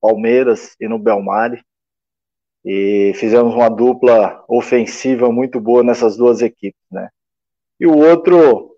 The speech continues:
é um rapaz também que tem uma história um pouco parecida com a minha,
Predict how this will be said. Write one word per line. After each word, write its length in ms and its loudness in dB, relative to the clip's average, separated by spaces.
é 560 -2
um 100 -4
rapaz 480 0
também 400 0
que 160 -14
tem 440 0
uma 180 0
história 340 0
um 80 -10
pouco 300 -2
parecida 540 -2
com 100 -4
a 60 0
minha, 280 -8